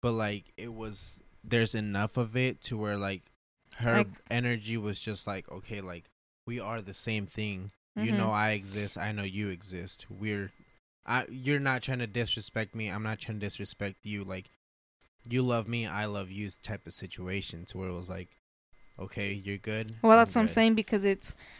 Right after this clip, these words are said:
Speaker 2: and, like, uh, in the core of it, it's still, like, your brother in there type of shit.
Speaker 1: Yeah, like, I just kinda imagine it like, you know how there's always, like, that fight of good and bad?
Speaker 2: Mm-hmm.
Speaker 1: Like,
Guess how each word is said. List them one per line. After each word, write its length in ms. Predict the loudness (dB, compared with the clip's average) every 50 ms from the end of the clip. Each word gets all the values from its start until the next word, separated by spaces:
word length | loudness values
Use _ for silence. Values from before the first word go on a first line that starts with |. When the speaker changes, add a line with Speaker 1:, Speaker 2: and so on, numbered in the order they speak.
| -20 -10 0
Speaker 2:
and, 160 | 0 2 6
like, 220 | 6 6 6 6 2
uh, 140 | 0 0 0
in 140 | 0 2 2
the 100 | 2 2
core 300 | 0 4 6 6 8 8
of 120 | 8 6 6
it, 80 | 4 4
it's 180 | 2 0 -4
still, 240 | -6 2 4 4 6
like, 220 | 6 4 2 4 2
your 100 | 0 2
brother 360 | 2 2 2 2 2 2 0
in 240 | 2 2 2 2 2
there 180 | 2 2 0 0
type 280 | 0 0 -2 0 0
of 80 | -2 -2
shit. 320 | 0 0 0 0 -2 -2 -6 -12 -20 -20 -20 _ _ _ _
Speaker 1:
Yeah, 300 | 2 6 6 8 8 8 8
like, 320 | 8 6 4 2 0 -8 _ _ -20 _ _ _ 0
I 160 | 2 2 4
just 240 | 4 4 2 2 4
kinda 180 | 4 4 6
imagine 540 | 6 6 4 4 4 2 0 0 2 2 2 2
it 80 | 2
like, 460 | 0 -2 -4 -6 -8 -10 -16 -20 -20 _ _ _ _ _ _ _ _ _ _ -20 _ _ _ _ _ _ _ _ _ _ _ _
you 200 | 0 6 6 8
know 80 | 10
how 220 | 10 10 12 10 10
there's 320 | 8 6 4 4 6 6
always, 260 | 6 6 6 6 6
like, 160 | 4 0 2 2
that 200 | 2 2 2 2
fight 240 | 2 2 2 4
of 200 | 2 0 -2 -4 -4
good 180 | -2 -2 -2
and 200 | 0 -2 -4 -4
bad? 400 | -4 -2 -2 0 -2 -2 -2 -4 -8 -4 -4
Speaker 2:
Mm-hmm. 340 | 0 2 2 2 2 2 0 -2 -6 -20 _ _ _
Speaker 1:
Like, 340 | -2 0 0 0 -2 -4